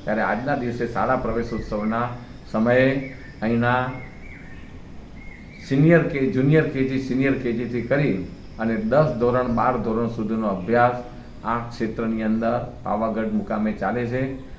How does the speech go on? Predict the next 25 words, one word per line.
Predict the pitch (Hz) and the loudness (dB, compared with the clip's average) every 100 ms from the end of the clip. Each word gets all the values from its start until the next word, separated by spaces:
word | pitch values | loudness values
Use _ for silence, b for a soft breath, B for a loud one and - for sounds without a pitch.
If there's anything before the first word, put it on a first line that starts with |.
| B | B
પાવાગઢમાં | 107 117 120 110 120 120 110 117 127 123 127 | 0 4 4 4 2 2 0 0 0 -2 0
એકમાત્ર | 160 - 127 123 127 127 | 2 2 0 0 0 -2
શ્વેતાંબર | - 110 127 127 120 | -2 -2 0 0 2
મૂર્તિ | 113 110 - 117 | 2 0 -2 -4
પૂજક | 117 113 117 | -2 -2 -4
સંઘની | - 110 117 117 | -4 0 2 0
કોઈ | 113 113 | 0 -4
સંસ્થા | - 113 113 - 139 | -2 -4 -4 4 6
હોય | 147 131 98 - B B B - | 8 6 2 -4 B B B -4
તો | |
એ | 110 123 | 2 2
સંસ્થા | 127 117 113 - 113 | 2 -2 -2 0 0
છે | 113 117 127 131 - B B B B - | 2 0 2 0 -4 B B B B -16
શ્રી | - 123 - | -4 -2 0
પરમાર | 107 120 143 135 | 2 4 4 2
ક્ષત્રિય | - 107 120 113 | -2 -4 0 0
જૈન | 98 110 123 | 0 0 0
સેવા | 110 110 107 110 | -2 -2 -2 -2
સમાજ. | 110 110 123 127 123 - - - - - - - - | 0 2 4 4 2 -8 -14 -16 -16 -16 -16 -16 -6
ત્યારે | 120 117 120 117 | 0 2 2 0
આ | 120 135 | 0 0
સંસ્થાના | 117 113 - 117 120 | 0 -4 -2 -2 0
ઉપક્રમે | 110 104 113 117 123 117 | 0 0 -4 -2 -2 0
આ | 104 117 | 2 2
વર્ષે | 117 110 139 | 2 0 0